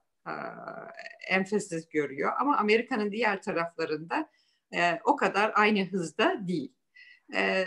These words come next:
tabii biliyoruz hepimiz Paris'te bir anlaşma yapıldı. Avrupa'da bütün ülkeler dünya çapında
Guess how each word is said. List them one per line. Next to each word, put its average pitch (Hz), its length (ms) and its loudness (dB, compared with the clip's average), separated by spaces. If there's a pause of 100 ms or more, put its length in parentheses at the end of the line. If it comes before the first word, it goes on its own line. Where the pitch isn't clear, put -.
(120)
tabii 262 260 2
biliyoruz 285 460 8
hepimiz 247 400 2
Paris'te 220 540 6
bir 196 160 0
anlaşma 202 440 -2
yapıldı. 190 680 -2 (180)
Avrupa'da 185 640 -2 (140)
bütün 214 280 -4
ülkeler 185 680 0
dünya 180 360 -2
çapında 175 640 -4